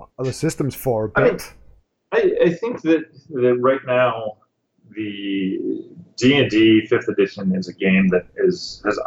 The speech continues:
Speaker 2: obviously gotten a lot of, uh, of audience interaction.
Speaker 1: Mm-hmm.
Speaker 2: And so it, it's definitely made itself, um,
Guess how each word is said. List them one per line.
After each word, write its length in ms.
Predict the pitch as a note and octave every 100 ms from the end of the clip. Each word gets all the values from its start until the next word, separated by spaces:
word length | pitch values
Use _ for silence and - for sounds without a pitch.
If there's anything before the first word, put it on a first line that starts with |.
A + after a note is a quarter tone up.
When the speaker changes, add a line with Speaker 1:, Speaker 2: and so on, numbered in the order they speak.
| G2+
Speaker 2:
obviously 360 | G2+ G2 - F#2
gotten 360 | F#2 F#2+ - F3
a 40 | F2+
lot 340 | E2+ F#2 F2 - -
of, 240 | F#2+ F2+ E2 _ _ _ _ _ _ _ _ _ -
uh, 360 | F#2+ F2+ - - - - - A#2
of 160 | G2
audience 440 | - A2 G#2+ G#2 F#2+
interaction. 460 | F2+ - - -
Speaker 1:
Mm-hmm. 180 | B2+ D#3 F3+ - - -
Speaker 2:
And 120 | A#2+ -
so 140 | A#2+
it, 220 | - G#2 -
it's 160 | B2 -
definitely 380 | E3+ E3+ B2 G#2+
made 240 | A2 A2
itself, 680 | G2 - - G2+ F#2 - - - G2+
um, 420 | F#2 F2 F2